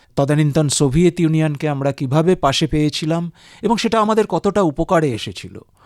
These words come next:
আগামী দিনেও কিন্তু সেটা হতে পারে যুদ্ধের ক্ষেত্রে।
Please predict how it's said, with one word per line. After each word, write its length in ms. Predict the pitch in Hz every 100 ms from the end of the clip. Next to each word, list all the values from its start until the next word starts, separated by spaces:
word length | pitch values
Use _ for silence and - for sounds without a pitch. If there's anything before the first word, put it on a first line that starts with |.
| _ - _
আগামী 420 | - 135 175 247
দিনেও 320 | 240 226 226
কিন্তু 580 | 190 180 147 196 247 269 - _ _
সেটা 340 | - 165 160
হতে 240 | 135 147 160
পারে 240 | 110 107
যুদ্ধের 420 | 120 170 123 156
ক্ষেত্রে। 440 | 120 110 - -